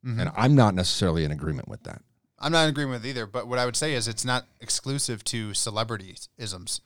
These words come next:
Speaker 2: Okay.
Speaker 1: I mean, if you're, if you're, uh, if you are well-to-do, um, people like to show off their toys.
Speaker 2: Mm-hmm.
Speaker 1: I mean, I literally can go down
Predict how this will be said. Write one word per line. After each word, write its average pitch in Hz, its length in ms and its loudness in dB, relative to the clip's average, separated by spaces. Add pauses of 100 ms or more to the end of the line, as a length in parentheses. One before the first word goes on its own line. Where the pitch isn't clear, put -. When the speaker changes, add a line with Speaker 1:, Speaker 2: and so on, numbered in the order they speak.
(280)
Speaker 2:
Okay. 87 160 -4
Speaker 1:
I 90 60 4
mean, 123 100 2
if 110 140 -4
you're, 123 180 -2
if 113 180 -6
you're, 107 420 -2
uh, 90 40 -12 (380)
if 110 100 -10
you 139 240 0
are 123 180 6
well-to-do, 123 800 0 (500)
um, 101 520 2 (240)
people 170 260 -4
like 196 180 2
to 190 80 -4
show 156 240 2
off 143 240 2
their 110 120 -6
toys. - 480 -8 (420)
Speaker 2:
Mm-hmm. 76 140 -6
Speaker 1:
I 120 60 0
mean, 120 280 -2
I 131 220 4
literally 143 320 -2
can 123 160 -4
go 117 160 -2
down 117 540 -2